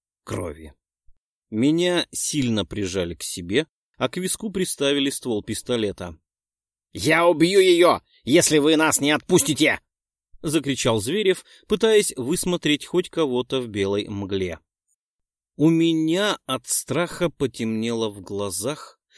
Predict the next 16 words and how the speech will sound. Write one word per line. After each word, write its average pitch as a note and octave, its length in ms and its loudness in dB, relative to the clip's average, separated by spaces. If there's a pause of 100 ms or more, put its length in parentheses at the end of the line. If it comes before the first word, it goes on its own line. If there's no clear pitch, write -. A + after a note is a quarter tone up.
(160)
и D#3+ 80 -4
слезы G3+ 400 2
полились D3 540 -2
еще A#2 360 -4
сильнее. F#2+ 800 -6 (760)
Боже, F#2+ 560 -6 (540)
когда C#3 400 0
же D#3 120 -2
закончится C3+ 1080 -6
этот - 680 -8
кошмар? F2+ 880 -12 (1400)
Секунда, B2 640 -6 (880)
другая. A2 640 -6 (1000)
Ничего C3 640 -2
не A2 100 -2
происходило. F#2+ 880 -8